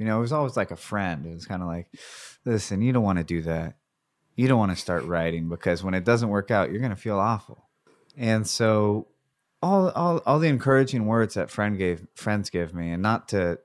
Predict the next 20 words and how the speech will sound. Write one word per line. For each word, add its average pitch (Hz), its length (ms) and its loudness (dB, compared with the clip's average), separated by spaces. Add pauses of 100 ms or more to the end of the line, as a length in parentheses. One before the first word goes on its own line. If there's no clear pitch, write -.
not 117 240 -4
to 104 80 -6
downplay 110 580 0
them, 80 200 -4
because 101 320 -2
in 147 140 2
the 147 60 4
moment 127 540 2
they 104 340 0 (340)
are 98 100 4
amazing. 92 480 0
They're 82 100 -6
such 101 280 -6
a 90 40 -6
gift. 85 520 -2 (240)
But 113 200 0
over 165 300 2
the 143 140 -4
long 117 360 0
term, 104 580 -2